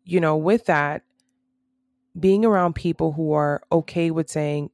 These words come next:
"You messed up, like, you really should have done things differently. And I think that you under-, un-, you didn't, uh, you underestimated what it was gonna take or how it was gonna make me feel or what that really meant. Or I don't feel like you were living within your value system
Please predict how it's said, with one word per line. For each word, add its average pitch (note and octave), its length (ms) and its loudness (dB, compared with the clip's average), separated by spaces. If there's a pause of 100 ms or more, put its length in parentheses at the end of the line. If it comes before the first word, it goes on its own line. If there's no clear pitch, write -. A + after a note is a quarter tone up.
"You E3+ 140 -2
messed G3 300 -2
up, E3 220 0
like, D3+ 160 -2
you D#3+ 140 0
really F3+ 180 4
should E3+ 180 -2
have D#3+ 120 -2
done D#3 200 0
things D3+ 220 -6
differently. D#3 360 -2
And D3+ 80 -4
I D3 80 -6
think - 280 -6
that D3+ 260 0 (300)
you F#3+ 180 4
under-, F3 220 2 (200)
un-, E3+ 400 -2
you F3 120 -2
didn't, F3 240 -2 (160)
uh, - 160 0
you F3 180 2
underestimated D#3+ 800 0 (100)
what E3 180 4
it - 80 -2
was E3 180 2
gonna D#3 200 -4
take - 420 -4 (340)
or D3+ 420 4
how E3 300 2
it - 20 2
was D#3 120 -2
gonna D#3+ 160 0
make D#3 160 -6
me F#3+ 240 0
feel - 440 -6 (460)
or D#3+ 640 2 (120)
what E3+ 260 2
that D#3+ 140 4
really D#3+ 180 2
meant. D#3+ 340 0
Or E3 260 4
I E3+ 80 2
don't A#3 220 2
feel G#3 180 2
like F3 200 0
you F3 80 -2
were E3+ 100 4
living F3 260 2
within D#3+ 260 0
your D3 160 0
value D3+ 520 0
system C#3 600 -6